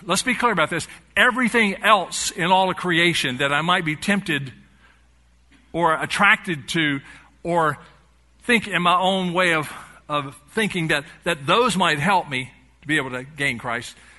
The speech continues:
He says, "No, I consider all things loss and rubbish." Now, the word rubbish is a very polite, sanitized translation of the word. It's really a dung heap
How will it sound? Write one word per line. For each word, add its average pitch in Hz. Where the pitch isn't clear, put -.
He 156
says, 143
"No, 127
I 143
consider 139
all 143
things 120
loss 104
and 139
rubbish." 127
Now, 131
the 127
word 131
rubbish 151
is 139
a 139
very 139
polite, 131
sanitized 127
translation 120
of 98
the 101
word. 92
It's -
really 139
a 107
dung 123
heap 135